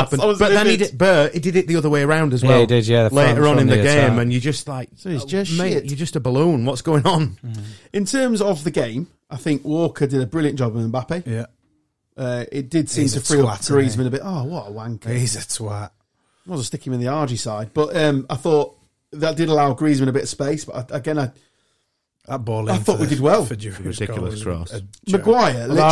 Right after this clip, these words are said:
Speaker 2: literally
Speaker 4: pretty disappointed with how he defended. For
Speaker 2: Well, Maguire's had a brilliant tournament. He's only switched off for half a second there.
Speaker 1: Yeah.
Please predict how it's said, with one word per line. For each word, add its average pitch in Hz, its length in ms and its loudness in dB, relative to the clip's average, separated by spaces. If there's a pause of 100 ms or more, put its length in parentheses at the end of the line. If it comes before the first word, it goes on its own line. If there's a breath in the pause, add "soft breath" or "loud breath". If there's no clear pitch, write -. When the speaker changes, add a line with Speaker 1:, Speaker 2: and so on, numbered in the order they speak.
Speaker 2:
literally 127 80 0
Speaker 4:
pretty 165 200 4
disappointed 143 600 -4
with 110 100 -8
how 117 160 -2
he 110 60 -6
defended. 110 520 -10
For - 140 -14
Speaker 2:
Well, 180 240 2
Maguire's 202 420 2
had 156 100 0
a 131 60 2
brilliant 185 360 0
tournament. 117 560 -2 (360)
He's 165 120 -4
only 240 120 -2
switched - 320 -6
off 156 160 -2
for 127 80 -6
half 113 160 -8
a - 20 -10
second 123 320 -4
there. 139 220 -6 (100)
Speaker 1:
Yeah. 92 180 -10